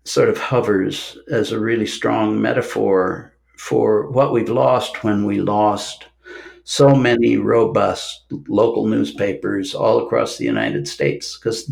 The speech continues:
that was what the founders were counting on when they built our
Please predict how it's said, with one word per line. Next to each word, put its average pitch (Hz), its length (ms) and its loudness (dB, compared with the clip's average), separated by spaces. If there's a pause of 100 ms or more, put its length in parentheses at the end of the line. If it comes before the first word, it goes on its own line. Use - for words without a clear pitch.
that - 380 2 (680)
was 110 240 0
what 120 220 2
the - 60 -12
founders 123 460 0
were - 160 -4
counting 139 480 2
on 98 380 -2 (1400)
when 123 180 2
they 117 180 4
built 107 240 2
our 98 540 0